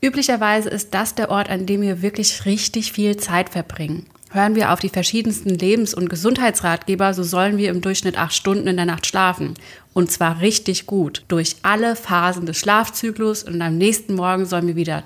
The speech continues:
topfit sein. Das ist für viele nicht immer einfach. Es wird im Bett gegrübelt, es wird sich hin und her gewälzt, dann ist es manchmal echt heiß oder auch echt kalt. Also manchmal kommt man einfach nicht zur Ruhe.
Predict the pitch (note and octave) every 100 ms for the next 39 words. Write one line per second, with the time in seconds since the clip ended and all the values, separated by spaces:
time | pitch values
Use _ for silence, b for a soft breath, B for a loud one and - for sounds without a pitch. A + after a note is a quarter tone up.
0 | - G3 - - F3+ - D3 - - _
1 | _ _ b b - B3+ C4+ - A#3+ -
2 | B3+ B3+ A#3+ - - B3+ B3 - A3 G#3+
3 | G#3 G#3 D#3+ D3+ - - - _ - -
4 | F#3 - E3+ D#3+ D#3 C3+ - - G#3 A#3+
5 | A3 A3 G#3+ - F3+ - E3+ E3 E3+ -
6 | D#3+ D#3+ A3+ A3 G#3+ G3 G3 G3 F#3+ -
7 | B B B B3 B3+ A#3 G#3 G3+ F#3 F#3
8 | E3+ D#3+ - - F#3+ G3 G3+ F3+ E3+ E3
9 | - - E3 - F3+ A#3+ F#3+ - - _
10 | - A3 A#3 G#3+ B3 - C4+ B3+ G#3+ G#3+
11 | G#3+ F#3 F#3+ G3 F3+ F#3 - - F3+ E3
12 | D#3